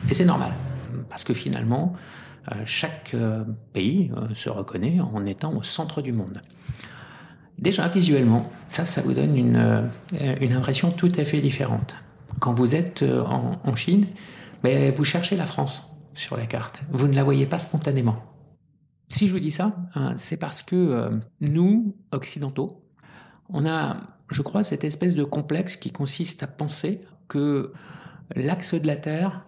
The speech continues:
c'est pas un axe géographique, euh, ou physique, euh, c'est un axe philosophique et c'est le nôtre. En gros, tout doit tourner autour de notre façon de voir le monde.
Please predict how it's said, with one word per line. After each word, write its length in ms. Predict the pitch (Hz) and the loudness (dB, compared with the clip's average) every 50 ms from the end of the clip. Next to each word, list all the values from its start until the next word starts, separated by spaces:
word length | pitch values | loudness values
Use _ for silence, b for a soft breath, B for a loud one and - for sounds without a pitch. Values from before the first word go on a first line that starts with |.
| - - | -14 -12
c'est 220 | - - - - | -8 -6 -6 -4
pas 80 | - 147 | -2 -2
un 120 | 143 143 151 | -2 0 0
axe 320 | 156 151 151 - - 135 | -2 -2 -4 -4 -2 -2
géographique, 800 | 120 120 127 135 127 131 131 123 120 - 160 160 156 156 - 131 | 0 0 0 0 0 -2 -4 -6 -4 -4 -4 -4 -4 -4 -2 0
euh, 160 | 127 123 123 | 2 2 4
ou 80 | 123 123 | 2 2
physique, 540 | 120 - 135 131 151 180 - - - - - - 160 | 0 0 0 0 0 0 0 -2 -4 -10 -12 -10 -8
euh, 200 | 143 135 131 123 - - | -4 -4 -4 -4 -6 -8
c'est 260 | - - - - 139 | -8 -6 -6 -4 -2
un 140 | 139 139 143 | -2 -2 0
axe 440 | 156 156 156 151 - - - 131 131 | -2 -2 -4 -6 -6 -6 -4 -4 -6
philosophique 720 | 131 - - 180 165 156 143 143 139 139 - 185 180 - 170 | -4 -2 -2 0 0 0 0 0 0 0 -2 -2 -2 0 -2
et 40 | |
c'est 140 | 175 - 170 | -2 -2 -2
le 80 | 151 139 | -2 -2
nôtre. 420 | 127 123 127 - - - - - _ _ - - - - - - - - - - - - - - - - - | -2 -2 -4 -6 -10 -14 -18 -20 _ _ -20 -20 -20 -20 -20 -20 -20 -20 -20 -14 -8 -6 -4 -4 -4 -6 -4
En 100 | 143 131 | -4 -4
gros, 280 | 123 - 151 180 202 196 | -2 0 2 2 2 2
tout 240 | 190 190 - 196 180 | 0 -2 -2 0 0
doit 220 | 170 156 156 151 | 2 2 0 0
tourner 400 | 151 - 143 131 135 147 170 190 | 0 -2 -2 0 0 2 2 2
autour 480 | 170 123 120 - - - - 147 151 131 | 2 0 -2 -4 -8 -6 -4 -4 -2 -2
de 100 | 135 123 | -2 -2
notre 300 | 127 135 135 - - 131 | -2 -2 -2 -2 -4 -4
façon 380 | 135 - 143 139 - - 170 | -4 -4 -6 -4 -2 0 0
de 40 | 160 | 2
voir 160 | 151 151 143 | 2 2 2
le 80 | 143 131 | 2 2
monde. 300 | 123 117 110 113 113 | 2 4 4 2 2